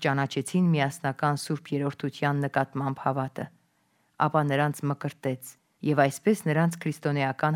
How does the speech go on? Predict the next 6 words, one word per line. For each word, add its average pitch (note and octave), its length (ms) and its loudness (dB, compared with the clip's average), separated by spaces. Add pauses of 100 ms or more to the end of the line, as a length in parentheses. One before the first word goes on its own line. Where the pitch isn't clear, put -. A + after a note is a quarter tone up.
հավատի C3+ 400 0
բերեց B2+ 400 -4
և C#3+ 160 0
արձակեց։ - 600 -10 (1200)
Այնուհետև D#3+ 640 4 (320)
Վրթանես D#3+ 460 2